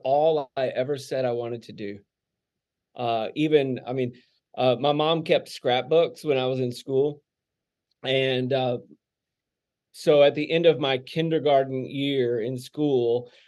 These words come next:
when it said, "What do you wanna be when you grow up?" I, I had put the same thing that my dad did. My dad was, uh, he worked for Cooper Tire, for the tire, you know, the, the Cooper Tire company. Um, and, uh, so I put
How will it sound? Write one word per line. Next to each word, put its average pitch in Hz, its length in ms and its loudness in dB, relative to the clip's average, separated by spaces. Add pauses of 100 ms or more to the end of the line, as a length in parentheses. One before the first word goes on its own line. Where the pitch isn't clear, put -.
when 131 160 -2
it 120 60 -4
said, 127 180 -2
"What 135 100 2
do 147 80 0
you 139 80 0
wanna 135 160 -2
be 147 180 0
when 151 120 2
you 131 80 -2
grow 127 240 2
up?" 123 280 2
I, 123 380 2 (160)
I 127 60 -8
had 127 180 -2
put 139 180 -4
the 127 80 -6
same 131 300 -2
thing 127 240 0
that 120 160 -2
my 117 160 -4
dad 110 500 -2 (140)
did. 101 340 -8
My 110 140 -6
dad 117 480 0
was, 117 500 -2
uh, 110 400 -4 (600)
he 143 120 -4
worked 135 260 2
for 123 120 -4
Cooper 131 340 -6
Tire, 123 420 -2
for 131 160 -8
the 110 100 -12
tire, 117 380 -4
you 113 100 -8
know, 110 100 -8
the, 110 200 -12 (240)
the 120 100 -6
Cooper 123 220 -10
Tire 117 320 -4
company. 156 400 -8 (340)
Um, 123 640 -2 (320)
and, 131 560 2
uh, 120 320 2
so 131 320 4
I 127 160 2
put 135 340 0